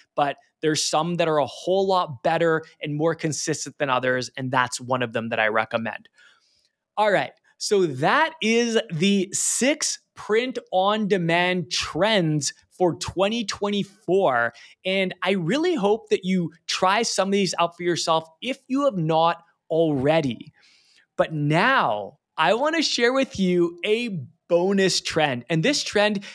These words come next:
is actually very unique to twenty twenty-four. So twenty twenty-four is an election year here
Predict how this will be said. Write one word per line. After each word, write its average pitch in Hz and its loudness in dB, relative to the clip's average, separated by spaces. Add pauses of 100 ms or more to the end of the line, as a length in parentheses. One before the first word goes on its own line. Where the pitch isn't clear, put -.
(160)
is 196 2
actually 208 -2
very 180 -2
unique 202 -2 (300)
to 208 2 (160)
twenty 220 -2
twenty-four. 185 -2 (800)
So 190 0 (400)
twenty 330 0
twenty-four 170 0 (220)
is 175 0
an 185 4
election 170 2
year 139 2 (120)
here 214 0